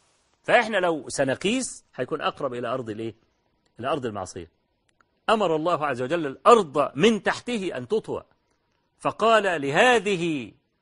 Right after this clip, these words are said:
الأرض المعصية: "أن تباعدي"، وقال: "الأرض الطاعة أن تقربي". فلما قاسوا المسافة بين الأرضين وجدوه أقرب إلى أرض المغفرة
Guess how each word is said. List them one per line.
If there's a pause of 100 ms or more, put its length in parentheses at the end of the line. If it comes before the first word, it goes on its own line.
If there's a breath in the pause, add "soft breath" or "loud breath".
(400)
الأرض
المعصية:
"أن
تباعدي"، (840)
وقال:
"الأرض
الطاعة
أن
تقربي". (840)
فلما
قاسوا
المسافة
بين
الأرضين
وجدوه
أقرب
إلى
أرض
المغفرة